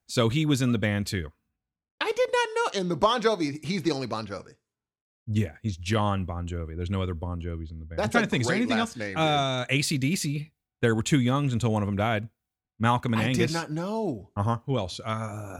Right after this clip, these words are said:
Speaker 1: who
Speaker 2: You
Speaker 1: else?
Speaker 2: can't name your son Angus.
Speaker 1: Why not? Angus is a good
Speaker 2: That's a
Speaker 1: name. I think Angus is a strong name.
Speaker 2: It's a beef, G. Just like Kobe. Come on, G. Let's calm down.
Speaker 1: Yeah, well, both of the people that you're saying have weird names were highly successful. I mean, one of them, you know,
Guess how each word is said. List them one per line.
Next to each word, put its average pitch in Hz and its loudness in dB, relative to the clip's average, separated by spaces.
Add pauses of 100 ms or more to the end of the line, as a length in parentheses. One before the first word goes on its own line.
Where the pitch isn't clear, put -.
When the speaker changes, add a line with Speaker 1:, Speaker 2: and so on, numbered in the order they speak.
(160)
Speaker 1:
who 90 -6
Speaker 2:
You 95 -2
Speaker 1:
else? - -12
Speaker 2:
can't 120 -6
name 170 -14
your - -14
son - -14
Angus. - -20 (600)
Speaker 1:
Why 277 0
not? - 0 (280)
Angus 311 4
is 233 0
a - 0
good 254 2
Speaker 2:
That's 185 4
a - 0
Speaker 1:
name. 95 -4
I 233 4
think 262 0
Angus 208 2
is 160 -2
a 160 0
strong 127 0
name. 127 -4 (500)
Speaker 2:
It's 170 -6
a 165 -2
beef, 110 -10
G. - -20
Just 151 -10
like 165 -2
Kobe. 117 -6 (120)
Come 151 -6
on, 85 -8
G. 90 -20 (380)
Let's 147 -14
calm 85 -12
down. - -20 (180)
Speaker 1:
Yeah, 160 2
well, 147 0
both 147 2
of 202 -8
the 160 -6
people 165 0
that 127 0
you're 123 2
saying 117 -2 (1300)
have 107 2
weird 110 2
names 104 2
were 92 -2
highly 95 0
successful. 87 -6
I 101 0
mean, 95 0
one 90 -2
of 85 -6
them, 82 -8
you - -10
know, - -10